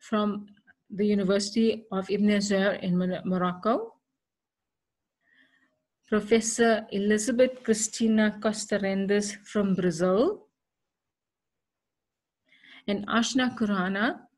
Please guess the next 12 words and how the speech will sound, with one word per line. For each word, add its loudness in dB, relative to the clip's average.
from -6
India. 0
And -4
then 4
you 2
can 6
meet 2
some 0
of 2
our 4
content 0
contributors. -4